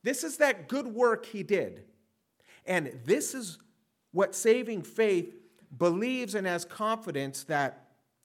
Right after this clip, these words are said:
for those who love God, all these things that happen are happening for our good,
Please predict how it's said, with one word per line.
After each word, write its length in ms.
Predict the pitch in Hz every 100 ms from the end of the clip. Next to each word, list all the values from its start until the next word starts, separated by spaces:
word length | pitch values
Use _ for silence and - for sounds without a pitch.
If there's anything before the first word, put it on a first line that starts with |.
| _ _ _
for 220 | - 170
those 460 | 147 196 247 269
who 180 | - 240
love 400 | 165 180 208 180
God, 380 | 165 156 165 156 -
all 600 | 175 214 233 233 233 220
these 420 | 170 202 185 -
things 320 | 185 165 147
that 160 | 160 151
happen 680 | 151 147 147 120 113 110 107 - _ _ _ -
are 140 | 139
happening 460 | 135 170 170 170 151
for 280 | - 139 -
our 260 | 151 160
good, 480 | 127 120 113 113 113